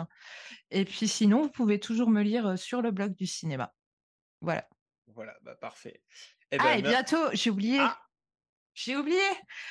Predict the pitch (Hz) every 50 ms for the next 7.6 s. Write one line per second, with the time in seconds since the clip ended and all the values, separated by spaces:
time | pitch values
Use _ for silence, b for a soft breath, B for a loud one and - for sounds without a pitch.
0 | B - - 208 226 247 262 277 - 233 247 233 233 226 - 262 247 247 233 -
1 | - 220 185 185 190 233 294 359 453 480 370 254 208 185 175 - _ _ _ _
2 | _ _ _ _ _ _ _ _ _ _ _ _ _ _ _ _ _ _ - 120
3 | 117 117 110 110 110 110 110 110 110 110 113 113 113 117 120 135 156 185 208 185
4 | 147 139 131 - - 131 - - - - 139 139 - 427 147 143 - - - 175
5 | 170 156 160 170 202 240 240 208 175 160 151 143 143 139 139 135 139 139 135 135
6 | 143 247 320 392 480 494 466 453 415 - - 330 320 349 359 294 - - - 330
7 | - - - 214 214 - - - - 208 208 349